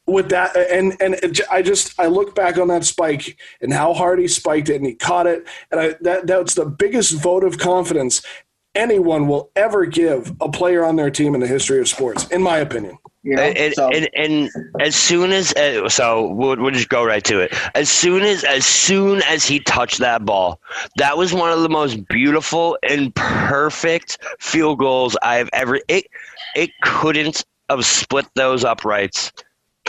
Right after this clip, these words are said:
Speaker 3: more. And in that moment, that moment of first championship glory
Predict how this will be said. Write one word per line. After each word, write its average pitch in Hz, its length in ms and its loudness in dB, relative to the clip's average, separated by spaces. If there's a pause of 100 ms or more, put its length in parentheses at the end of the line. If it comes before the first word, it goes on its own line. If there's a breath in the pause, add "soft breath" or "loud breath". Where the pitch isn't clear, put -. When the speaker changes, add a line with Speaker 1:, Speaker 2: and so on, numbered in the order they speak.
(140)
Speaker 3:
more. 110 380 -2 (580 loud breath)
And 143 140 -2
in 156 280 0
that 165 200 0
moment, 139 480 0
that 131 240 0
moment 139 460 -2
of 117 180 -2
first 139 520 -2
championship 127 800 0
glory 101 560 0